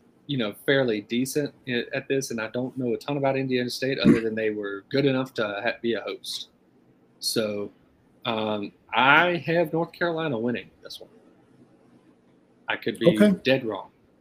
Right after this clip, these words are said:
Speaker 1: but I went North Carolina with Iowa as a second. I think Indiana State will be pumped that they're hosting, but I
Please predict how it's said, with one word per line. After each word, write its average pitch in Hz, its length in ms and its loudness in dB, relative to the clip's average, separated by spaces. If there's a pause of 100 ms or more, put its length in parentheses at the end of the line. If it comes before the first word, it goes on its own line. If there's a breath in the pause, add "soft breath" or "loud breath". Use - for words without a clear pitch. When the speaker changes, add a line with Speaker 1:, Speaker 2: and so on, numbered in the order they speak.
(120)
Speaker 1:
but 104 140 -4 (120)
I 117 80 -8
went 117 220 -4
North 120 180 -4
Carolina 117 600 -2 (400)
with - 200 -6
Iowa 110 420 0
as 98 500 -6
a 95 260 -8
second. 120 520 -2 (400 soft breath)
I 117 80 -2
think 113 280 -2
Indiana 117 400 2
State 113 320 0
will 110 80 -10
be 101 240 -6
pumped 123 340 -4 (300)
that 113 160 -10
they're 101 240 -2
hosting, 143 480 4
but 110 200 -4 (140)
I 113 40 -12